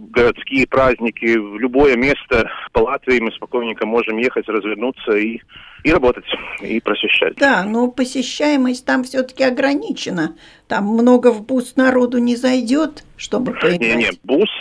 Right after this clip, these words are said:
Speaker 1: как таковой, это, в принципе, склад на колёсах. Мы
Speaker 2: А.
Speaker 1: разворачиваем все эти игры, все наши пособия разворачиваем вне буса, используя и
Speaker 2: Ах,
Speaker 1: тот
Speaker 2: вот
Speaker 1: тент,
Speaker 2: как.
Speaker 1: который предлагается, да, сразу с бусом приезжает, мы можем развернуть ещё три палатки вокруг. Там. Из наших людей три человека параллельно могут работать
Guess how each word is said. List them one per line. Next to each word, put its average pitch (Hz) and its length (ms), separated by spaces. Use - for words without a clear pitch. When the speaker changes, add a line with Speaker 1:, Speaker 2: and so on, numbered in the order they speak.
Speaker 1:
как - 180
таковой, 147 380
это, - 180
в - 40
принципе, - 460
склад 143 280
на 131 60
колёсах. - 560
Мы 135 200
Speaker 2:
А. 156 40
Speaker 1:
разворачиваем 120 680
все 131 300
эти - 160
игры, 127 220
все 127 200
наши 117 260
пособия 135 380
разворачиваем 113 480
вне 120 160
буса, 82 380
используя 113 560
и 107 60
Speaker 2:
Ах, 107 80
Speaker 1:
тот 120 120
Speaker 2:
вот 127 120
Speaker 1:
тент, 113 160
Speaker 2:
как. - 80
Speaker 1:
который 95 400
предлагается, 95 760
да, 92 280
сразу 98 240
с 95 40
бусом 156 320
приезжает, 127 420
мы 104 80
можем 101 240
развернуть 104 420
ещё 160 260
три 147 200
палатки 131 540
вокруг. 113 380
Там. 113 180
Из 113 120
наших 175 340
людей 143 280
три 143 220
человека 131 420
параллельно 120 460
могут 110 240
работать 110 380